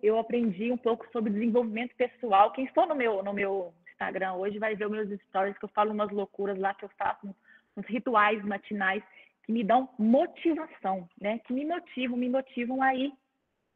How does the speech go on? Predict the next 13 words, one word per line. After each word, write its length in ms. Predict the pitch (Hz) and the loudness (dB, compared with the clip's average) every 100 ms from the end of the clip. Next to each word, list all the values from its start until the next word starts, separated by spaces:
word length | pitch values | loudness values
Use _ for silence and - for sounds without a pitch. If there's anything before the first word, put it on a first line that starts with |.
| _ _ _ | _ _ _
à 80 | 208 | -8
frente, 540 | 202 214 247 254 - 185 | -2 0 2 2 -2 -4
né? 320 | 190 233 262 - - _ _ | 0 0 0 -10 -20 _ _
Que 100 | 202 | -4
me 120 | 208 | 0
motivam 640 | 220 220 - 196 196 226 - | 0 0 -2 -4 0 0 2
a 220 | 208 202 | 2 2
ir 400 | 202 220 240 - | 2 0 -2 -2
a, 360 | 196 202 208 196 | 0 0 0 -2
a 80 | |
ser 160 | - 233 | 0 2
melhor. 440 | 247 285 196 156 - _ _ _ | 4 4 2 -2 -8 _ _ _
Mas 440 | 262 311 381 262 | -2 4 6 4